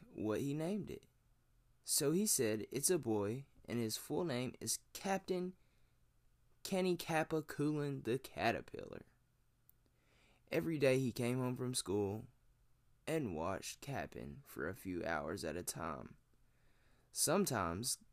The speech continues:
Kai would take him out of the jar and let him crawl around on his desk. He stayed bringing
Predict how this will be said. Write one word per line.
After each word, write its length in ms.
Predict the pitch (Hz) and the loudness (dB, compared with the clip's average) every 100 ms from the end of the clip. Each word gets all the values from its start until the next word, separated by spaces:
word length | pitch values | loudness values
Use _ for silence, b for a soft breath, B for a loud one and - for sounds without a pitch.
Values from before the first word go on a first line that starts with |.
| - | -12
Kai 240 | - 110 | -2 0
would 220 | 107 120 127 | 2 0 -2
take 280 | 120 95 | -2 -2
him 140 | 127 120 | -2 -2
out 160 | 92 | 0
of 80 | 104 | -2
the 80 | 110 | -2
jar 580 | 113 90 76 73 80 - - - | -4 -4 -2 -2 -6 -10 -14 -8
and 200 | 104 76 | -4 -2
let 120 | 87 | -2
him 160 | 107 | -2
crawl 320 | 113 110 90 107 | -4 -4 -2 0
around 300 | 92 95 95 | -2 -2 -2
on 140 | 117 | -2
his 180 | 127 135 | -4 -2
desk. 540 | 165 175 - - - - _ - - _ - _ b b b b b b - _ _ _ _ _ _ _ - _ _ _ _ _ | 0 0 0 -6 -10 -16 _ -20 -20 _ -20 _ b b b b b b -20 _ _ _ _ _ _ _ -20 _ _ _ _ _
He 140 | - 156 | -2 2
stayed 380 | - 165 180 156 | 4 4 2 2
bringing 580 | 139 143 135 139 127 | 2 4 2 0 -2